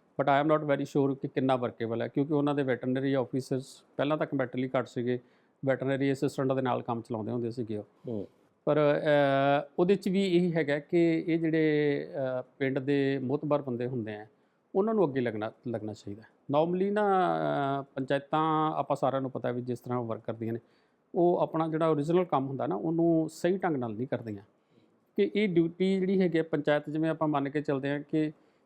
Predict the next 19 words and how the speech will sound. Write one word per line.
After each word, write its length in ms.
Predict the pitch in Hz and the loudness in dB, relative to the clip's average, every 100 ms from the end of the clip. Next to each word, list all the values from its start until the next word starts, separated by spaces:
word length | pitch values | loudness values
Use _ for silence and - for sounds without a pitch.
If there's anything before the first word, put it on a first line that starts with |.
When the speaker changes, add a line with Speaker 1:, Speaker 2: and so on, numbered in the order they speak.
| _ | _
Speaker 1:
ਇਹ 520 | 175 175 175 175 170 175 160 | 4 6 8 8 6 4 4
ਰੂਟ 280 | 151 160 160 | 6 6 4
ਹੈ 240 | 110 - - - | 0 -4 -14 -4
ਡੈਮੋਕ੍ਰੇਸੀ 580 | 127 127 120 120 - 107 | -2 0 -2 -4 -4 -8
ਦੀ, 120 | 98 - _ _ _ _ _ _ _ | -10 -18 _ _ _ _ _ _ _
ਤੇ 60 | - | 0
ਉਹਦੇ 240 | 170 180 | 4 4
ਤੋਂ 180 | 190 196 | 6 4
ਅੱਗੇ 160 | 156 175 | 4 2
ਸਿਸਟਮ 300 | 175 - 156 | 2 -2 0
ਸਾਰਾ 240 | 135 123 | 0 0
ਬਣਿਆ 240 | 120 110 104 | -2 -6 -10
ਹੋਇਆ 80 | 113 | -10
ਹੈ। 120 | - | -8
Speaker 2:
ਜੀ। 220 | 104 104 92 _ _ _ _ _ _ - | -6 -6 -8 _ _ _ _ _ _ -2
Speaker 1:
ਤੇ 260 | 147 156 - | 0 0 2
ਇਹ, 520 | 180 190 190 185 180 | 6 8 8 6 4
ਅਹ, 440 | 170 156 147 147 | 4 4 6 4
ਮੈਂ 400 | 143 151 156 156 | 2 2 2 0